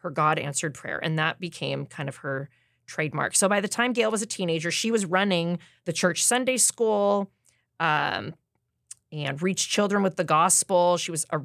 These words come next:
Rangers leader. Um, she became one of only two women on the state executive of Rangers Australia, which is a camping and life skills program for primary school age kids.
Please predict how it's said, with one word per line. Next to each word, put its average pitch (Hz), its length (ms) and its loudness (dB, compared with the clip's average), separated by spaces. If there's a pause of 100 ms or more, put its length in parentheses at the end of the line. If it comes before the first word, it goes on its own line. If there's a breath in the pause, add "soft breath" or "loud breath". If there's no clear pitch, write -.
(120)
Rangers 180 540 2
leader. 160 840 2
Um, 151 240 -6
she - 120 -4
became 170 240 -2
one 170 140 4
of 156 100 -2
only 165 200 0
two 233 240 -2
women 214 340 2
on 165 120 0
the 160 60 -2
state 214 260 0
executive 165 580 0
of 147 180 -4
Rangers 151 600 0
Australia, 160 640 0 (380 soft breath)
which 175 260 -2
is 175 340 2
a 160 220 2
camping 202 420 0
and 165 100 2
life 160 220 2
skills 151 320 2
program 147 380 -2
for 156 140 -2
primary 160 440 -2
school - 340 0
age 147 220 -6
kids. 247 520 0